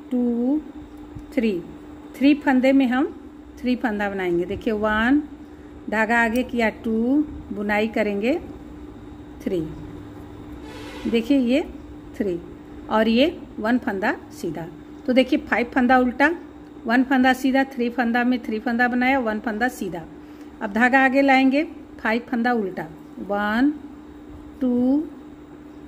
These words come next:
three, four, फाइव, धागा पीछे, वन फंदा सीधा। तो friend देखिए हमारा first row complete हो गया।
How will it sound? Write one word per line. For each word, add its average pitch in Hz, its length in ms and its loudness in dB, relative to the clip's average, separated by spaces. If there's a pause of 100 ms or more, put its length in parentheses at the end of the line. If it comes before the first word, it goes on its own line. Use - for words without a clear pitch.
(160)
three, 240 520 4 (920)
four, 233 520 2 (920)
फाइव, 175 280 -4 (800)
धागा 220 340 2
पीछे, 247 460 2 (1300)
वन 240 160 4
फंदा 233 360 4
सीधा। - 360 -8 (1600)
तो 220 80 2
friend 247 240 2
देखिए 254 200 0
हमारा 247 180 4
first 240 300 -4
row 254 80 -2
complete 240 500 -4
हो 247 60 0
गया। 247 200 0